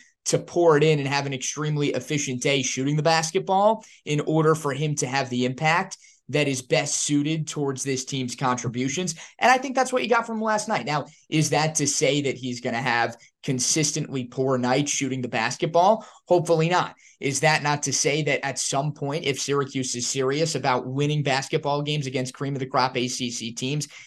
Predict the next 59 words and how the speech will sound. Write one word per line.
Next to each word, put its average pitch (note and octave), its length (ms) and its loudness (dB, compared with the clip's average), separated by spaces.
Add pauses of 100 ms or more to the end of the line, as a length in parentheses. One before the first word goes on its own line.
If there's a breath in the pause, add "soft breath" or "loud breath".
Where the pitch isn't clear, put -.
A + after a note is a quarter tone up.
(100)
maybe D3 260 2
you're D3 120 2
gonna C#3 180 -2
need D3+ 300 0
a E3+ 80 4
little E3+ 240 6
bit E3 160 4
better E3 220 4
of E3 60 -4
a E3+ 60 -2
shooting F#3 300 -6
performance F#3+ 480 -4
out F#3+ 160 2
of F#3+ 80 -4
him? G3 100 0 (320 loud breath)
Sure. C3 580 2 (240 loud breath)
But E3+ 120 6
I D#3+ 80 8
think G#3 220 -2
for F#3+ 100 0
the D#3+ 100 -2
purposes F3 560 -2
of C3+ 100 -2
exhibition F#3+ 640 0
games, D#3 340 -2
right, D3 220 -4
shake C#3+ 300 -2
that F#3 180 0
rust E3+ 320 2
off. D#3+ 340 2
We B2 100 -4
didn't D#3 180 -6
see F#3+ 200 0
him F#3 100 -2
in F#3 60 -4
the F#3 60 -4
first F3 380 0
exhibition E3 500 -2
against E3 340 -2
Damon. D3 440 0 (320 loud breath)
Heck D#3 180 0
of F3 80 -6
a F#3 40 4
lot F3+ 280 4
of D#3+ 80 4
new E3 320 0
teammates F3 640 -2
with C3 260 -4
bigger D3 280 0
roles. D3+ 540 0 (260 loud breath)
Let C3+ 200 0
him E3 100 -2
get F3 260 2
acclimated D3+ 640 0
and C3+ 140 -4
let C#3+ 120 -2
him C#3 100 -4
sort C#3+ 220 -2
of C3 140 -4